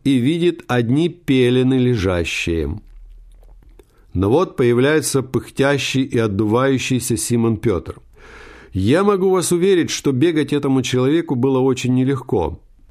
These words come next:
Выдержка не была лучшим качеством апостола Петра, и потому он сразу же бросился внутрь гробницы.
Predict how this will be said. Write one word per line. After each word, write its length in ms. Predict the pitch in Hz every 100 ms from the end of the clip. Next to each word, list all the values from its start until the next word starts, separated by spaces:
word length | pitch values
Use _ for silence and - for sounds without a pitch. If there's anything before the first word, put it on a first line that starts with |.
| - - -
Выдержка 960 | 90 95 170 156 147 123 - 127 123 120
не 160 | 117 123
была 400 | 131 170 180 117
лучшим 580 | 110 135 107 - 107 107
качеством 600 | 113 95 98 - 95 98
апостола 480 | 98 110 - 104
Петра, 440 | 104 113 135 151 160 - -
и 100 | 107
потому 380 | 135 127 151 170
он 120 | 156
сразу 580 | - - 113 160 156 147
же 140 | 135
бросился 640 | 107 110 127 127 123 110 113
внутрь 400 | 104 113 95 101
гробницы. 760 | 95 110 107 104 76 - 67